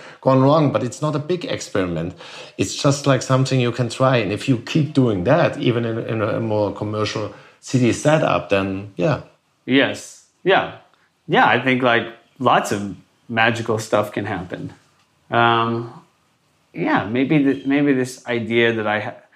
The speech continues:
Speaker 2: yeah, this idea of, like, of how it was for artists before might just be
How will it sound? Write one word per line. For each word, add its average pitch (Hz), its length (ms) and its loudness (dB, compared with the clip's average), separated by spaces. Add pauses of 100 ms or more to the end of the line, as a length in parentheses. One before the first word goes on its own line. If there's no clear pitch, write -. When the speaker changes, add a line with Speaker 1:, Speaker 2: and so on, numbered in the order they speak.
(140)
Speaker 2:
yeah, 117 220 2
this 160 240 0
idea 131 540 4
of, 113 100 -4
like, 104 320 -2 (1200)
of 113 180 -4
how 131 360 2
it 110 80 -10
was 123 360 0
for 110 220 -2
artists 117 400 0
before 110 680 0 (240)
might 113 280 2
just 117 320 -2
be 113 580 -2